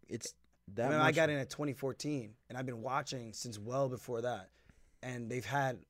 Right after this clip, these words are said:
Speaker 2: they would do announcements, and this is when I was watching, reading all the media blo-, um, vo-,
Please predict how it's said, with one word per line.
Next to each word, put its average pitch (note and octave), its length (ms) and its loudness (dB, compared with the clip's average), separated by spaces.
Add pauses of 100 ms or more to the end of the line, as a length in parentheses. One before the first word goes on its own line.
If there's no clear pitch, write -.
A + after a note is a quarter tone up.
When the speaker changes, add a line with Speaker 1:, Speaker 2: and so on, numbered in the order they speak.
(400)
Speaker 2:
they D#3 140 6
would F#3 160 6
do D#3+ 140 4
announcements, C3 840 -4
and B2+ 100 -2
this D#3 100 2
is D#3 40 -4
when D#3+ 120 2
I D3 60 4
was B2 120 0
watching, C3 400 0
reading C#3 300 0
all B2+ 160 0
the C3 80 -4
media C3+ 300 0
blo-, B2+ 280 -2
um, B2 280 -4
vo-, B2+ 180 -4